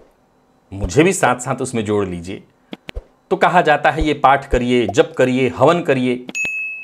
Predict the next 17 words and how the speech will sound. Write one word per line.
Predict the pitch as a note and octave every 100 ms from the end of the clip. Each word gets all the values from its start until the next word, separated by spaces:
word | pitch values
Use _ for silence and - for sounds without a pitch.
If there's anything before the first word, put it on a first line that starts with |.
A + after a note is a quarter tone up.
| - - - - _ -
परंतु | G#2 A#2+ B2+ F3 -
आपको | B2+ D3+ -
कभी | G3 D#3+ C3+
ये | G3 D#3+ E3
किसी | G3 - G3 D#4+
ने | D#4
नहीं | B3 F3+ G#3
बताया | D#3 B2+ C3
होगा | C3 A2 D#2+ F2 C3+ E3+ _ _ _
कि | G3+ G#3+
आपको | A#3+ - A#3 A#3
मुख्य | G#3 G#3+ A3
रूप | A3+
से | - A#3
क्या | - - G3 B3+
करना | C4 A#3 G3
चाहिए, | - F#2 F2+ F#2+ B2+